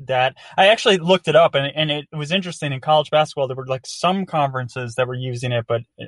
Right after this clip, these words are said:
obviously, you know, not in the tournament or, or not in the A C C.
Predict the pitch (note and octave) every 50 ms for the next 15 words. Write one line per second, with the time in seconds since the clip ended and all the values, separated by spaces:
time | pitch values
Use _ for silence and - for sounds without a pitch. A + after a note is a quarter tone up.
0 | - - C3+ C3+ C#3 C#3+ B2 - - C#3+ C3+ B2 A#2+ A#2+ A#2 _ _ _ _ _
1 | _ _ _ - C3+ C3 A#2+ A#2+ B2 C3 B2+ B2+ B2+ B2+ C3 C3 C3 B2+ A#2+ A2+
2 | - C#3+ C#3 C3+ C3 C3 B2 A#2+ B2 A#2+ A#2+ - - A#2+ A#2 A2+ - - - -
3 | C3+ B2+ B2 B2 A#2+ A#2+ A#2 A#2 A#2+ A#2 - A#2+ A2+ - - D#3+ D#3+ D3 C3 B2
4 | A#2